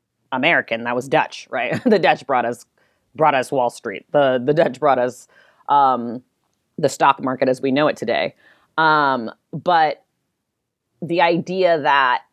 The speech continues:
I think it's mostly really, like, the, the hyper individualism is obviously egotistically driven, but it's egotistically driven in, like, a moralistic way where people are really trying to become,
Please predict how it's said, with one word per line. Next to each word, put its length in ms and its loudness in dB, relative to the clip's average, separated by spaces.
I 80 2
think 220 0
it's 140 -2
mostly 500 0
really, 480 0
like, 240 -4
the, 100 -12
the 580 0
hyper 260 0
individualism 720 0
is 140 -4
obviously 720 0
egotistically 600 -2
driven, 520 2
but 140 4
it's 240 -8
egotistically 600 0
driven 840 0
in, 160 -2
like, 200 -4
a 40 0
moralistic 960 0
way 280 2
where 140 -2
people 380 0
are 180 2
really 340 -2
trying 360 -4
to 60 -2
become, 640 0